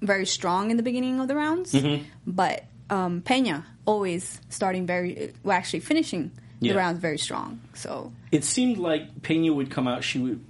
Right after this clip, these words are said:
Speaker 2: both were aggressive early in the, in the first round. Um, I kept seeing, uh, noticing Pena coming out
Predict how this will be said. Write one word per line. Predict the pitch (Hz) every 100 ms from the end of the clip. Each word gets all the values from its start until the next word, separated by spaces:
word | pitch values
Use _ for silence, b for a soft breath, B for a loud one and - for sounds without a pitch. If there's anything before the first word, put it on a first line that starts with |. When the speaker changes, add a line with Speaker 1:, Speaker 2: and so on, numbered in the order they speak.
| 143
Speaker 2:
both | 156 202
were | 160 127 120
aggressive | 110 123 120 - 107 104
early | 117 113 113 107
in | 101 98
the, |
in | 104
the | 98
first | - 104 -
round. | 98 92 95 B B B -
Um, | 101 98 117
I | 127 147 147 143 - -
kept | 127 127
seeing, | - 120 117 113 117 98
uh, | 104 104
noticing | 113 110 - 104
Pena | - 110 110
coming | 107 107 104
out | 98 101